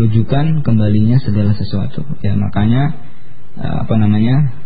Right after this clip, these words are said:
misalnya ada di suatu negara, ada namanya ibu kota, nah, itu menjadi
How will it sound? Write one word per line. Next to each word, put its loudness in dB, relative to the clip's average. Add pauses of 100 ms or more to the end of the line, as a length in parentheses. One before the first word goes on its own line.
(280)
misalnya 2
ada 2
di 4
suatu 0
negara, 2
ada 2
namanya 2
ibu 2
kota, 0
nah, -2
itu -4
menjadi 2